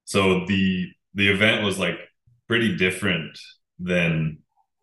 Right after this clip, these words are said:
any of the other Super Unknown events that they had had, and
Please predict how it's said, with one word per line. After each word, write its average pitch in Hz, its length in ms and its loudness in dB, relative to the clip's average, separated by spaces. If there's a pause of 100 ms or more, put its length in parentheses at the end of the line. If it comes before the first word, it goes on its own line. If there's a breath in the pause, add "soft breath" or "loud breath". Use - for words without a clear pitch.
(480)
any 92 220 2
of 85 240 0
the 82 300 0
other 92 500 0
Super 95 400 -2
Unknown 92 320 -2
events 92 400 -2
that 92 160 -6
they 98 100 0
had 92 140 0
had, 95 380 0 (420)
and 87 340 -2